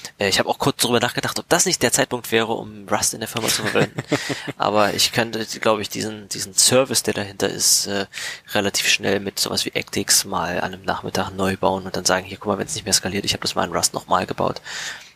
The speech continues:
Speaker 1: Das wäre so wahrscheinlich möglich.
Speaker 2: Kann
Speaker 1: Aber
Speaker 2: man noch Faktor
Speaker 1: was,
Speaker 2: zehn,
Speaker 1: was, was
Speaker 2: bevor man
Speaker 1: passiert ist,
Speaker 2: weiter
Speaker 1: wir haben
Speaker 2: skaliert.
Speaker 1: diesen Log-, Load-Test gestartet und, ähm, der, wir haben den Server auf einer Amazon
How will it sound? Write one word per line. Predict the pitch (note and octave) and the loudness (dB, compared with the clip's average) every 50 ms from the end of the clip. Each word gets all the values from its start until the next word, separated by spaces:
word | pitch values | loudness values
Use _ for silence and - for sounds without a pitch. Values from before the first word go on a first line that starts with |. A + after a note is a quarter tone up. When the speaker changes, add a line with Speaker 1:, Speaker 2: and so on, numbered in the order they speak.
| _ - | _ -12
Speaker 1:
Das | - - - | -10 -8 -6
wäre | F#2 F2+ F2+ F2 | -6 -6 -6 -6
so | - - - - | -8 -10 -10 -10
wahrscheinlich | - - - G2 - - | -8 -8 -8 -10 -12 -16
möglich. | - G#2 G#2 - | -16 -16 -10 -4
Speaker 2:
Kann | - C3 | 0 2
Speaker 1:
Aber | B2+ A2+ | 2 2
Speaker 2:
man | G#2 | 0
noch | G2+ - | -4 -4
Faktor | - A2 - B2+ A#2+ | -2 0 2 2 2
Speaker 1:
was, | - - | 2 2
Speaker 2:
zehn, | - A#2+ | 2 0
Speaker 1:
was, | B2 G2+ | 0 0
was | |
Speaker 2:
bevor | - G2+ A2+ G#2+ G#2+ | 0 0 2 2 2
man | |
Speaker 1:
passiert | G2+ B2+ - - - - F#3+ - | 4 4 4 4 6 4 4 4
ist, | - C3 - - | 4 4 6 6
Speaker 2:
weiter | G#2+ A2+ - B2 | 6 4 4 4
Speaker 1:
wir | A#2 G#2+ | 2 2
haben | A#2+ B2 A#2 | 2 0 -2
Speaker 2:
skaliert. | |
Speaker 1:
diesen | G#2+ - A2 G#2 F#2+ | -2 -4 -4 -4 -4
Log-, | C3+ D#3 - - - | -4 -6 -6 -8 -6
Load-Test | A2+ G#2+ A#2+ D3+ - - - A#2 A#2 A#2 - | -2 0 0 0 0 -2 -2 0 0 0 0
gestartet | - A2+ - - - A2 - - - D#3 - - - _ _ _ _ _ _ _ _ _ _ _ _ _ _ _ _ _ _ _ _ - - - - - - - - - - - _ | 2 2 2 4 4 2 -2 -2 -4 -6 -8 -10 -14 _ _ _ _ _ _ _ _ _ _ _ _ _ _ _ _ _ _ _ _ -12 -10 -8 -8 -8 -8 -10 -12 -14 -18 -10 _
und, | - A#2 A#2 A2+ A2+ A2 - - | 0 0 0 0 0 -2 0 2
ähm, | - A#2 A#2 A2+ A2 A2 A2 A2 G#2+ G#2+ G#2 - - - | 4 4 4 4 2 0 -4 -8 -8 -10 -12 -4 0 4
der, | A2 G#2 G#2 G#2 G#2 G#2 G#2+ G#2+ G#2 G2+ G2+ | 4 4 4 4 2 2 0 0 -2 -4 -4
wir | G#2 G#2+ G2+ - | -4 -2 -2 -2
haben | G#2 G#2 G#2 A2 A2 G2+ - - - | -4 -6 -8 -12 -12 -14 -14 -10 -8
den | - G#2+ G2+ G2+ | -6 -4 -2 2
Server | - - - G#2+ A2 A2+ A2 A2+ A2+ A2 A2 A2 G2 - - _ _ _ _ _ _ _ _ _ _ _ | 4 6 6 6 6 4 4 4 4 4 4 4 0 -2 -6 _ _ _ _ _ _ _ _ _ _ _
auf | - G2+ - - | -6 -6 -4 -2
einer | A2+ G#2 D#2 | 0 0 0
Amazon | A2+ B2+ B2+ G#2 G2+ G#2 G#2 G#2 G2+ G2+ G#2 | 0 0 0 -2 -2 -4 -6 -12 -12 -14 -16